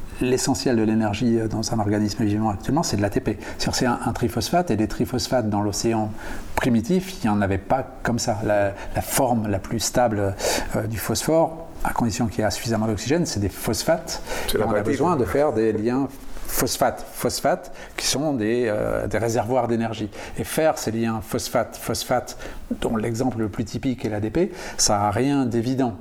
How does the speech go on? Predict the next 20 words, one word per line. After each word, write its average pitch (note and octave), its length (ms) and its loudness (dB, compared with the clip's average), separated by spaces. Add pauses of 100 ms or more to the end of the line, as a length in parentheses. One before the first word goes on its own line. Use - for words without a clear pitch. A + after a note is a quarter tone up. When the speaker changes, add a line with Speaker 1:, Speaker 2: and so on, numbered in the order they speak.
(180)
Speaker 1:
Si, - 220 0
si - 120 -2
on, A#2 80 2
si, G#2+ 320 -2
si - 140 -4
on A2+ 80 0
se - 100 -6
pose A2+ 220 0
en, G#2 100 2
en G#2+ 80 0
chimiste, D3+ 640 2 (400)
on G#2+ 60 0
va G#2+ 100 -2
considérer B2 400 0
que C#3+ 60 -4
c'est A2 100 0
une G#2 80 0
réaction G2+ 380 0
très C#3+ 400 2
défavorable A#2+ 720 0